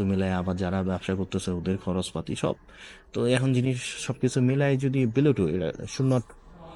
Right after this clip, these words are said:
be more than, আহ, fifty lakhs। বিওয়াইডির কোনো গাড়ি পঞ্চাশ লাখের উপরে এটা কোনো দিন,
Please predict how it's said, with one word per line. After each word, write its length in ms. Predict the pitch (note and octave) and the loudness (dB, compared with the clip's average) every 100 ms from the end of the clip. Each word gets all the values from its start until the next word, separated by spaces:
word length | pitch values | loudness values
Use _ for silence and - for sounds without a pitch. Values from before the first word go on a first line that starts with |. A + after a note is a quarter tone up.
| - - B2 | -20 -4 2
be 80 | G#2+ A2 | 4 6
more 160 | A#2 A2 A2 | 6 4 4
than, 120 | G2+ | 4
আহ, 420 | G2 - - G#2 - | 2 -4 -4 -4 0
fifty 240 | A2 G2+ F#2 | -2 0 0
lakhs। 200 | F#2+ - - - - | -2 -8 -14 -6 4
বিওয়াইডির 320 | A2+ G#2+ A2 | 4 6 4
কোনো 200 | A#2 A2 G#2 | 4 4 4
গাড়ি 400 | G#2+ A#2 D#3+ F#3+ - - - - - - - - | 4 4 2 -4 -10 -20 -20 -20 -20 -20 -20 0
পঞ্চাশ 280 | A#2 A#2+ A2+ | 2 2 2
লাখের 240 | A2+ G#2+ A2 | 2 4 2
উপরে 400 | G#2 G#2 A2 G2+ | 2 2 4 2
এটা 120 | G#2 | 0
কোনো 260 | A2+ G#2+ | 2 4
দিন, 180 | G2 F#2+ | 4 2